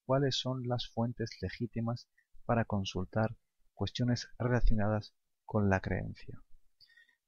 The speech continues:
Eh, digo esto y pido perdón a Allah a mí de todo error que podía haber cometido. Eh, y os veo, inshallah, en la siguiente charla en la que desarrollaremos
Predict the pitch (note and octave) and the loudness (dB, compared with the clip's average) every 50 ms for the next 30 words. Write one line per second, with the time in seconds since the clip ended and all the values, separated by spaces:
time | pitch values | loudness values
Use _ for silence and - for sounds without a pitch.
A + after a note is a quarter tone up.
0 | _ _ A2+ A#2+ A#2 A2+ A2+ A2+ A2 A2+ A2 G#2+ G#2 G#2 G2 - - A#2 B2 C#3+ | _ _ 2 4 6 6 6 6 6 6 6 6 4 4 2 0 -4 0 2 2
1 | D3+ C#3+ C3 A#2+ C3 B2 - - - A#2+ A#2 - A#2 A2 A#2 A#2 A2+ G#2+ A2 G#2+ | 4 4 4 2 2 0 -2 -4 -4 -4 -2 -2 -4 -2 0 0 0 0 0 0
2 | G#2 G#2 G#2+ G#2 G2 A2 G#2+ G#2+ G#2+ G2+ G#2+ G#2 A2 A2 A2+ A2+ - - - - | 0 0 0 0 0 2 2 2 2 2 0 0 0 0 -2 -4 -8 -16 -20 -20
3 | _ _ - _ _ A2 - - A#2 A#2+ A#2 A2+ A#2+ A#2+ - - G#2 - - G#2+ | _ _ -20 _ _ -10 -2 0 2 4 4 4 2 2 2 0 -2 0 0 0
4 | G#2 G#2 G#2 G2+ G#2 - - - G2 G2+ G2+ G2 - B2 B2+ B2+ B2+ B2 - _ | 2 4 4 4 2 0 -2 -4 -2 -2 -2 -2 -2 -2 -2 -2 -2 -4 -8 _
5 | _ _ _ _ _ _ _ _ _ _ - A2+ A2+ A2+ A2 A2 G#2+ G#2+ G#2 G#2+ | _ _ _ _ _ _ _ _ _ _ -2 0 2 4 4 4 4 4 4 4
6 | G#2 G#2 G#2 G2 G2 - - - _ _ _ _ _ _ _ _ _ _ _ _ | 2 2 2 0 -2 -6 -10 -16 _ _ _ _ _ _ _ _ _ _ _ _
7 | - - - - - - - - C#3 B2+ C3 A#2 G#2+ A2 A#2+ A2+ A2+ A#2 - A#2+ | -20 -20 -18 -16 -10 -10 -6 -2 2 2 2 4 6 6 6 6 4 2 0 -4
8 | B2 A2 - A#2+ G#2 G#2+ G#2+ G#2+ G#2+ G#2+ G2+ G#2 - - A#2 G#2 G#2 G2+ - - | -2 -2 0 0 0 0 0 0 0 -2 -2 -4 -6 -4 -2 0 0 -2 -2 -2
9 | G#2+ G2+ G#2 G2+ G2+ - A2 G#2 F#2 - - - C#3 C#3 C#3 C#3 C#3+ C#3+ - - | -2 -2 -2 -2 -2 -4 -6 -8 -8 -6 -2 -2 0 0 2 0 0 0 -2 0
10 | B2 A#2 A2 A2 G#2+ - A2+ A2 G#2+ G2+ - A#2 A2 A2+ G#2 G#2 G#2+ G#2+ A2+ A#2 | 2 4 4 4 2 2 0 0 0 0 0 -2 0 0 2 2 2 2 2 2
11 | A#2+ A#2+ A#2 A2 - - | 2 2 0 0 -2 -6